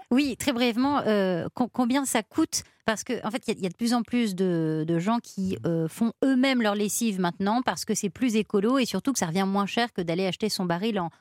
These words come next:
en supermarché. Comment on fait, du coup, euh, quand on se positionne comme vous sur de, de l'écologique, justement ?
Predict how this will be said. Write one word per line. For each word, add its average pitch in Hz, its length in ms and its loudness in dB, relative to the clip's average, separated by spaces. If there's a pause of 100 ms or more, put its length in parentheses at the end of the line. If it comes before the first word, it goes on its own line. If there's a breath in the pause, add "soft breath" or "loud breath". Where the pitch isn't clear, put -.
(120)
en 208 100 2
supermarché. 202 600 -2
Comment 240 300 2
on - 20 0
fait, 226 200 0
du 196 120 -2
coup, 233 220 0 (300 soft breath)
euh, 175 160 2
quand 190 240 -2
on 190 40 0
se - 80 -6
positionne 190 460 -2
comme 185 160 0
vous 220 220 0
sur 208 240 -2
de, 175 300 0
de 175 120 0
l'écologique, 180 580 0
justement ? 165 440 -4